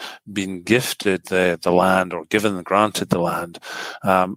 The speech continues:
for fighting for one of the Scottish kings back in the thirteen hundreds. So they'd been there a long time. And indeed, uh, he had a castle, Moy Castle, which still exists today, although, um, it's, uh, perhaps not in the state that it was five hundred years ago.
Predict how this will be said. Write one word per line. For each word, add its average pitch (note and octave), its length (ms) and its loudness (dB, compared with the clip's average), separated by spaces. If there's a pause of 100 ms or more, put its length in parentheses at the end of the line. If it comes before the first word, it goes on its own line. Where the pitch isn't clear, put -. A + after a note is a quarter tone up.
for G2 560 0
fighting G#2 520 -2
for F#2+ 340 -4
one G2 160 -2
of F#2 100 0
the F2+ 60 -6
Scottish F#2+ 380 -2
kings G2+ 340 -2
back G2+ 340 0
in G2+ 120 -4
the F#2+ 80 -6
thirteen G#2+ 420 0
hundreds. G2 540 -2 (340)
So - 160 -6
they'd G#2 140 -2
been A#2 100 0
there G2 140 4
a F#2 80 2
long A#2 520 2
time. A#2 300 0
And F#2 100 -4
indeed, G2+ 460 -2
uh, G2 300 4 (180)
he G2+ 400 -6 (460)
had G#2+ 160 0
a - 20 -2
castle, A2+ 520 0
Moy G2+ 320 2
Castle, B2 580 -2
which - 180 -8
still G#2 240 2
exists F#2+ 420 0
today, G2 460 0
although, F2+ 480 -12
um, F2 400 -10 (380)
it's, - 360 -2
uh, F#2+ 120 0
perhaps - 340 -2
not G2+ 140 -10
in - 60 -18
the - 40 -2
state G#2 300 2
that - 100 -8
it - 100 -8
was G2 360 2
five F#2+ 340 0
hundred F#2 240 -8
years A#2 160 2
ago. - 240 -6